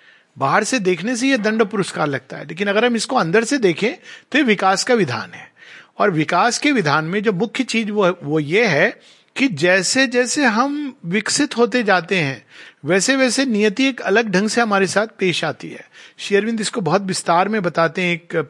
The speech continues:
series of essays है, Lower Lines and Higher Lines of Karma। अब इसको हम ऐसे समझें कि जो एक, मान लीजिए, कर्मचारी है, कर्मचारी घूस लेता है तो आप उसको सजा होती है कुछ,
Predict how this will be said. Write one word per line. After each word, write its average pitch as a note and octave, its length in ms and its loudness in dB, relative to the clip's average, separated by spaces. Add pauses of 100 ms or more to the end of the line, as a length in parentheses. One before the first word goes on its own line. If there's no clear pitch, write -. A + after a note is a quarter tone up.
(180)
series F#3 440 -4
of D3+ 60 -8
essays D#3+ 360 -2
है, G#3 180 2 (360)
Lower F3 320 4
Lines G#3 420 0
and G#3+ 100 0
Higher F#3 280 2
Lines F3 360 0
of D3+ 140 -6
Karma। B2 320 -10 (580)
अब F#3+ 100 -2
इसको G#3+ 220 -2
हम C4+ 140 0
ऐसे G#3+ 260 0
समझें E3+ 420 0 (1200)
कि G#3 120 -2
जो F#3 260 2
एक, G3+ 600 2
मान F3 160 2
लीजिए, F#3 500 2 (440)
कर्मचारी F#3 840 0
है, A#2 400 -8
कर्मचारी F3 560 0
घूस D#3+ 300 -2
लेता D3 300 -4
है - 180 -12 (720)
तो F#3 400 -2
आप E3+ 260 0
उसको F3 260 -6 (120)
सजा D#3+ 280 0
होती D3+ 340 -2
है C#3 100 -2
कुछ, - 300 -16